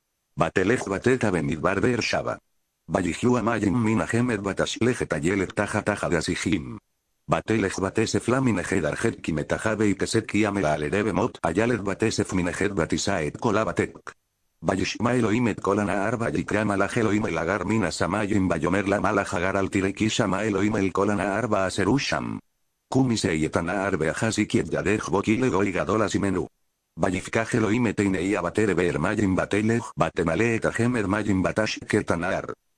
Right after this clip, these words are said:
Vayei Elohim Et Anahar Vayidal Vayesef Bamidbar Vayei Robet Asat. Vayesef Bemidbar Param Batikaj Loim Oisam Eretz Mitzrayim.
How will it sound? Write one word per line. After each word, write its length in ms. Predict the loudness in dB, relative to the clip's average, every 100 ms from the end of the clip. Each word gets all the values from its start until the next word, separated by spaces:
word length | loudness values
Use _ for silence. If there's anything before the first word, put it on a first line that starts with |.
| _ _ -2
Vayei 380 | 0 2 4 4
Elohim 320 | 2 2 0
Et 120 | 0
Anahar 400 | 0 0 -2 -2
Vayidal 460 | -2 -2 0 0 0
Vayesef 500 | 0 0 0 -2 0
Bamidbar 440 | -2 0 0 0
Vayei 360 | 0 0 0 2
Robet 360 | 0 0 0
Asat. 260 | 0 -4 -6 -14 _ _ _ _ -4
Vayesef 560 | 0 2 0 0 -2
Bemidbar 480 | -2 0 0 0 0
Param 320 | 0 0 2
Batikaj 460 | 2 0 0 -2 0
Loim 240 | 0 2
Oisam 440 | 2 0 0 0 0
Eretz 420 | 0 0 0 0
Mitzrayim. 640 | -4 -4 -2 -2 -2 -4